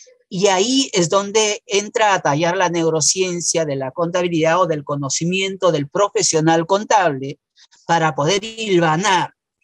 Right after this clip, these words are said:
y poder utilizar esta herramienta del Big Data, ¿no? Entonces, por esta razón que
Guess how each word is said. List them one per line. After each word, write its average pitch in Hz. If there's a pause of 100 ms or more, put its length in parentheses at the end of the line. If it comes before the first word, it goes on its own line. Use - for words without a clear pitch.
y 156
poder 151
utilizar 170 (200)
esta 185
herramienta 170
del 147
Big 147
Data, 131 (480)
¿no? 254
Entonces, 277
por 226
esta 254
razón 165 (440)
que 170